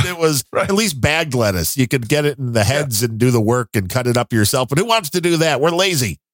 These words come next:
Speaker 2: <laughs> Actually, I enjoy cutting lettuce up. I get at some,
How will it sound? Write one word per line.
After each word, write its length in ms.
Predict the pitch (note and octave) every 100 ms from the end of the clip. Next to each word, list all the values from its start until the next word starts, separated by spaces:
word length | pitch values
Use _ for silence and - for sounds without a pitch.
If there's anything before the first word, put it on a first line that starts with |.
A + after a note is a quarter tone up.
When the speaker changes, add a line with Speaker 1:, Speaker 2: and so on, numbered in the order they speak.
| _ _ _ -
Speaker 2:
<laughs> 1200 | - - _ _ - - - - _ - - -
Actually, 320 | C#3+ - -
I 60 | F2
enjoy 360 | D#2 C#2 C#2 B1
cutting 360 | - G1+ G1+
lettuce 320 | G1+ G1+ G1+ -
up. 100 | -
I 40 |
get 140 | -
at 120 | D#2+ -
some, 240 | -